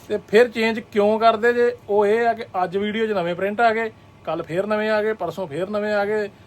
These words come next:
ਨਾਲ ਹੀ ਮਨ ਜਿਹੜਾ ਆ ਉਹ ਬੇਈਮਾਨ ਹੋ ਜਾਂਦਾ ਨਵੇਂ ਸੂਟ ਵੇਖ ਕੇ। ਤੇ ਸੋ ਪਲੀਜ਼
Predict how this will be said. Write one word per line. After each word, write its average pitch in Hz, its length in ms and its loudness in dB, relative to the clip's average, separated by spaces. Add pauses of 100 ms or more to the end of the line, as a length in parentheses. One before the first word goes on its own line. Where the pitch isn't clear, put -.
(160)
ਨਾਲ 185 280 2
ਹੀ 214 60 0
ਮਨ 185 280 0
ਜਿਹੜਾ 190 260 2
ਆ 196 40 2
ਉਹ 196 80 0
ਬੇਈਮਾਨ 165 420 -4
ਹੋ 208 80 2
ਜਾਂਦਾ 165 260 -2
ਨਵੇਂ 165 300 -6
ਸੂਟ 170 180 -2
ਵੇਖ 185 300 0
ਕੇ। 220 180 -6 (1300)
ਤੇ 214 140 4
ਸੋ 240 260 4
ਪਲੀਜ਼ 233 440 2